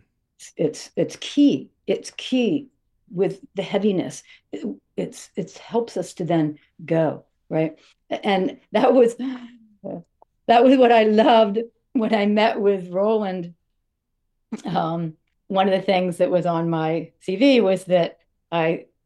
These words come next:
ran Laughing Club, a Laughing Club, and he asked about it. And I love that he asked about it. And here I'm gonna take a minute to talk about this 'cause it's, it's, it's big for me. Um, the Laughing Clubs, which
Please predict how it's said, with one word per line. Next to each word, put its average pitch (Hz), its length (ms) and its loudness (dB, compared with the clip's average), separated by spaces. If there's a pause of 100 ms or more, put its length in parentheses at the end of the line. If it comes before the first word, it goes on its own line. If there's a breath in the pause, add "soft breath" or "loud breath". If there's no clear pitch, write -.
(140)
ran 170 240 -4
Laughing 220 300 -2
Club, - 320 -10
a 190 80 -2
Laughing 208 360 0
Club, - 340 -8 (340)
and 170 100 -4
he 180 60 2
asked 247 240 2
about 151 260 0
it. - 160 -12 (440)
And 196 80 -2
I 196 40 2
love 220 260 4
that 214 100 0
he 202 100 4
asked 196 300 0
about 151 260 -6
it. - 160 -12 (400 soft breath)
And 185 260 2
here 220 440 0
I'm 196 100 2
gonna 185 300 0 (440)
take 180 300 -2
a 180 60 -6
minute 196 300 -2
to 180 60 -12
talk 165 220 -2
about - 220 -2
this 170 160 -2
'cause 165 180 -6
it's, - 360 -10
it's, - 380 -6 (1500)
it's - 300 -6
big 160 460 -2 (160)
for - 100 -8
me. 180 360 -2 (760 soft breath)
Um, 160 580 0 (540)
the 160 160 -4
Laughing 175 540 -2
Clubs, 208 580 -4
which 165 500 -6